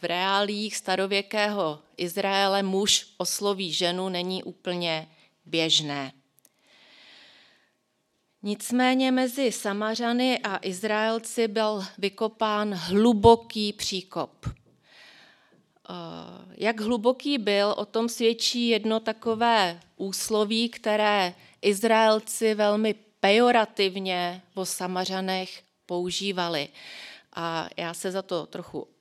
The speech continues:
omluvím, ale, eh, abyste si představili, jak to bylo nesmiřitelné, ty dva světy, tak ho použiju. Samařané řík-, eh,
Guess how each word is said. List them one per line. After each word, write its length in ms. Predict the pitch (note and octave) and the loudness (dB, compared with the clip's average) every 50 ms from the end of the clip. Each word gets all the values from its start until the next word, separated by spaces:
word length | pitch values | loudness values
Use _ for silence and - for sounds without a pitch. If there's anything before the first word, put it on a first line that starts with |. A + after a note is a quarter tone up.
| _ _ | _ _
omluvím, 680 | - E3+ F3+ F#3 G3+ A3 A3 A3 A#3+ A#3+ A#3+ A#3+ A#3 A3+ - | -12 -10 -8 -6 -6 -6 -6 -6 -4 -2 -2 -2 -2 -2 -2
ale, 400 | - F#3 F#3 F#3 F3 F3 F3 - | -2 -2 -2 0 0 0 -2 -2
eh, 20 | - - F3 E3+ E3+ E3+ - - - | -4 -8 -10 -8 -8 -10 -10 -8 -8
abyste 360 | F3 F3 F3 F#3+ - - G3 | -6 -6 -6 -6 -6 -6 -4
si 140 | - - G#3+ | -4 -4 -4
představili, 800 | A3 - A#3+ G#3+ - - - - A#3+ A3+ G#3+ A#3 A3 G#3+ G#3+ G#3+ | 0 0 -2 -2 -2 -2 2 4 4 4 4 2 2 2 2 0
jak 160 | G#3 G3+ - | 0 -2 -4
to 160 | - - G#3 | -6 -6 -6
bylo 580 | G3 F#3+ G#3 G3+ G3+ G3+ G3+ G3 G3 G3 G3 G3 - - - - - - _ _ | -4 -2 -2 0 0 2 2 2 2 2 0 0 -6 -14 -20 -20 -20 -20 _ _
nesmiřitelné, 1000 | - F#3+ G3+ - - B3 A#3 A#3 A3 A3 G3+ G#3 - G#3 G3 G3 G3 F#3+ F3+ F3+ | -2 -2 -2 0 0 2 2 4 4 2 0 0 0 0 0 2 2 0 0 0
ty 160 | F3+ F#3 G3 F3+ | 0 -2 -6 -6
dva 200 | F3 F#3 G3 F#3+ | -4 -4 -4 -4
světy, 480 | - - - F3+ E3+ E3 - F3+ F3 | -4 -6 -4 -4 -4 -4 -4 -8 -6
tak 200 | F3 - E3+ E3 | -6 -8 -10 -8
ho 140 | E3+ F3 F3 | -8 -10 -10
použiju. 720 | E3+ - E3+ D#3+ E3 E3 E3 D#3+ E3+ D#3+ D3+ C#3 B2 - - _ _ _ - - - - - - - - - _ | -6 -4 -2 -2 -2 -2 -2 -4 -4 -4 -4 -6 -8 -10 -14 _ _ _ -20 -20 -20 -20 -20 -20 -20 -20 -20 _
Samařané 840 | - - G#3 F#3+ G#3 G#3 A3+ A3 A#3+ A#3 A#3 A#3 A#3 A3+ A3+ A3 | -4 -2 0 2 4 4 4 4 4 4 4 6 4 4 4 2
řík-, 260 | A3+ - G#3 G3+ - - | 0 -2 -6 -6 -4 -2
eh, 320 | - F3 D#3+ D3+ D3+ D#3 | -2 -2 -2 -4 -8 -12